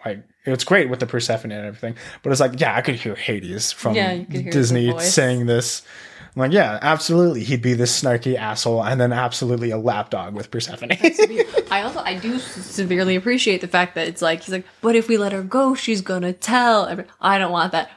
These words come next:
Speaker 2: Okay, I guess we gotta kill her.
Speaker 1: Yeah, no, it's actually,
Speaker 2: Like,
Speaker 1: that's
Speaker 2: 'cause
Speaker 1: one hundred percent what
Speaker 2: then, 'cause
Speaker 1: happened.
Speaker 2: that's, 'cause then it's like, "Oh, why would these, they match?"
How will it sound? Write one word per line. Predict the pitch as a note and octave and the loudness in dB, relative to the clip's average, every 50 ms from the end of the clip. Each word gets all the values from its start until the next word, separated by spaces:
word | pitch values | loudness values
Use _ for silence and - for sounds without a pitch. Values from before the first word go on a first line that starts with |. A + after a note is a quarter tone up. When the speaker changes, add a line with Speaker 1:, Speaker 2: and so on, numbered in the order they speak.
| _ _ | _ _
Speaker 2:
Okay, | F3 F3+ F3+ G3+ F3+ | -8 -4 0 0 2
I | F3+ | 2
guess | F3 F3+ - | 2 -2 -2
we | F3 | -4
gotta | E3 D#3+ F3+ | -4 -4 -6
kill | F3+ - - F#2 | -4 -6 -6 -4
her. | - D#3+ F3+ | -4 -6 -4
Speaker 1:
Yeah, | C#4 D4 G4+ G#4+ G#3+ D#3 D#3+ | -4 2 4 4 4 6 6
no, | G#3 B3+ G3 F3 | 6 6 8 6
it's | F3+ F#3 A3+ | 6 6 4
actually, | G3+ G3+ G3 - G#3 G3+ G#3 G3+ | 4 4 4 2 2 4 4 4
Speaker 2:
Like, | F#3+ | 4
Speaker 1:
that's | F#3 E3+ G3 | 4 4 4
Speaker 2:
'cause | G3 F#3+ | 4 4
Speaker 1:
one | G#3 G#3 | 6 6
hundred | A3+ A3+ A#3 | 6 4 4
percent | G#3+ G3+ A3 A3+ G#3 | 4 4 4 4 4
what | G3 | 4
Speaker 2:
then, | F#3 B3+ | 4 4
'cause | D4+ D4+ | 4 2
Speaker 1:
happened. | D#4 D#4 F4+ F4 - | 2 2 0 2 2
Speaker 2:
that's, | G#4 | 0
'cause | E4 C#4+ C4 | 0 0 -2
then | C#4 C#4+ | -2 -4
it's | C#4+ C4+ D4 | -4 -2 -4
like, | C4+ C4+ - - | -4 -4 -4 -6
"Oh, | B3+ B3+ A#3+ A3 G3 G3 G3+ G3+ | -4 -4 -2 -4 -4 -6 -4 -2
why | G3+ G3+ G3+ | -2 -2 -2
would | G#3 G#3 G3 | -4 -6 -8
these, | G3+ F#3 - - _ _ _ _ | -10 -14 -14 -20 _ _ _ _
they | - G#3+ G#3 | -2 -2 -2
match?" | G#3 A3+ C4 D4 C4+ - - - - - - - - - | -2 -2 0 0 2 2 0 -2 -4 -6 -6 -6 -6 -8